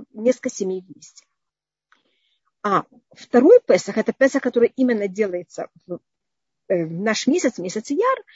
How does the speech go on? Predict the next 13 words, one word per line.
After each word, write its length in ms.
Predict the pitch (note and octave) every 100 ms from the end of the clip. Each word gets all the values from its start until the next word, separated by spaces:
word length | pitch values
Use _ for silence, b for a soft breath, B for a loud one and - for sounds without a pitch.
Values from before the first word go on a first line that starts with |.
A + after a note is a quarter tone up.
| b
это 140 | G#3+ A#3
только 240 | F4+ D#4+
в 40 | -
случае, 380 | D4 D4+ C#4
если 280 | A3 B3+ -
есть 240 | G#3+ B3 A3+
единицы. 720 | A3 G3+ A3 G#3 E3 - - _ _ _ _ b
Скажем, 360 | - C#4+ C#4 B3
если 240 | C#4+ C4
весь 200 | C#4 D4
еврейский 360 | A#3 B3+ - A3
народ 260 | G#3+ G3+
нечист, 400 | G#3+ - G4 -